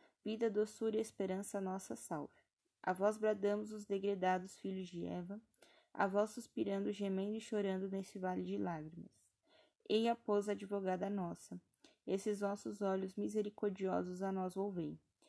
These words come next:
e depois deste desterro mostrai-nos Jesus, bendito o fruto de vosso ventre. Ó clemente, ó piedosa, ó doce sempre Virgem Maria, rogai por nós, Santa Mãe de Deus, para que sejamos dignos das promessas de Cristo.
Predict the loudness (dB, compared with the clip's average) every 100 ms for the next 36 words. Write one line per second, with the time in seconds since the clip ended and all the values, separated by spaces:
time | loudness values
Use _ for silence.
0 | -20 _ -4 4 4 6 4 6 4 2
1 | 2 2 2 2 0 0 0 0 -2 -2
2 | -2 -2 0 -2 0 -2 -2 -8 -10 -20
3 | _ _ -20 _ 0 0 2 0 -2 -4
4 | -4 -4 -2 -4 -2 -2 -2 -4 -4 -4
5 | -4 -10 -20 _ _ 2 2 2 -2 0
6 | -2 -4 -8 -18 _ -4 0 0 2 0
7 | -2 -8 -16 _ _ -20 -20 _ 2 6
8 | 6 4 0 -4 -2 -2 -2 -2 -2 0
9 | 0 2 0 -2 -8 -12 -18 _ -4 2
10 | 2 2 -2 0 -2 -2 -6 -4 -2 -2
11 | -4 -4 -2 -2 -4 -10 _ -20 -20 _
12 | 0 0 0 0 0 2 0 -2 -6 -6
13 | -4 -4 -6 -10 -6 -6 -6 -8 -8 -8
14 | -10 -10 -10 -10 -16